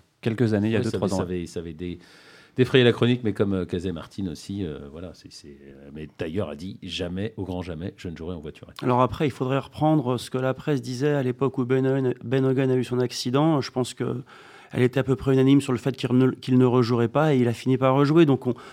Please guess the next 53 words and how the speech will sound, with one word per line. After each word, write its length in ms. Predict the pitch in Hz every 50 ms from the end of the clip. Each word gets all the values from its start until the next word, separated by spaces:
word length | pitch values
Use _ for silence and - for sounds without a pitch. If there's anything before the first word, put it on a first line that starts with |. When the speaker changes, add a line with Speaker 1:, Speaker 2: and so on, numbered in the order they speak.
| - - -
Speaker 3:
on 120 | - 139 147
est 80 | 160
en 120 | 160 156 151
face 280 | - - 170 165 147
de 100 | 135 143
sportifs, 640 | 131 - - - 147 - - - 170 170 156 - -
euh, 300 | 135 127 123 120 120 120
qui 120 | 117 - 127
sont 200 | - - - -
hors 240 | - 151 135 123 143
normes. 360 | 143 139 139 147 165 165 135 - - - -
Le 80 | - 147
simple 380 | 135 - - 196 196 196 190 170
fait 180 | - 180 175
qu'il 140 | - - 151
soit 220 | - - 143 131
présent 260 | - - 147 135 143 143
là 100 | 143 139
au 60 | 131
Father 280 | - - 143 135 139
and 180 | 139 135 143 139
Son, 220 | - - 170 165
pour 180 | - - 135 139
moi, 140 | 151 175 170
était 120 | 147 -
encore 260 | 135 135 131 - 139
une 60 | 143 139
fois 160 | - - 156
extraordinaire. 580 | 139 - - - 135 123 120 120 123 120 113 131
Speaker 2:
Non, 40 | 123
non, 140 | 123 120
mais 160 | 107 107 104 - -
il 160 | 117 104 101
est, 80 | 120 -
Speaker 3:
Mm. 60 | 123 120
Speaker 2:
il 40 | 107 120
est, 100 | 131 127
il 100 | 123 113
est 80 | 113 110
quand 100 | - 113
même 160 | 110 110 110 107 - _ _ _ _ _
plus 240 | - 127 135 123 123
âgé, 340 | 113 104 113 127 139 160 -
il 100 | - 110
est 60 | 117
déjà 140 | 110 98 110
revenu 320 | 98 98 95 110 110 117
une 100 | 117 117
Speaker 3:
Mm. 80 | 113 120
Speaker 2:
première 280 | 120 123 113 117 104 -
fois. 260 | - 135 127 139 139 - - - - - - - - - _ _
Après, 320 | 120 - - 165 139 117
euh, 120 | 107 101